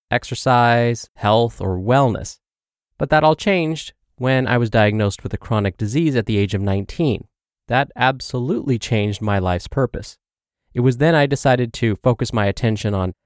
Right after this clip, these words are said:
helping others, so no one else had to experience a chronic disease diagnosis like I did.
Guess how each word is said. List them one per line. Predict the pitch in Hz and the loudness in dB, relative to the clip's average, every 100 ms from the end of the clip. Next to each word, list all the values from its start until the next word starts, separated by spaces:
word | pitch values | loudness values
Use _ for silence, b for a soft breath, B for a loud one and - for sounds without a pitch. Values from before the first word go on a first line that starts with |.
| - | -6
helping | 131 120 113 - | -2 0 -2 0
others, | 127 131 85 87 | 0 2 -2 -6
so | - 117 101 - _ _ _ _ - | -4 -2 -2 -4 _ _ _ _ -2
no | 120 | 2
one | 147 135 | 2 2
else | - 139 151 | 0 0 0
had | 131 107 | -2 -2
to | 113 | -2
experience | 104 - - 110 104 98 | -4 -4 -4 -2 0 -2
a | - | -6
chronic | - 107 107 95 | -2 -2 0 -2
disease | 104 90 107 120 120 | -4 -2 0 0 0
diagnosis | 123 127 127 131 - 151 - - | 0 2 0 0 0 -2 -2 -2
like | 101 98 | -2 2
I | 98 | 2
did. | 95 87 | 2 -2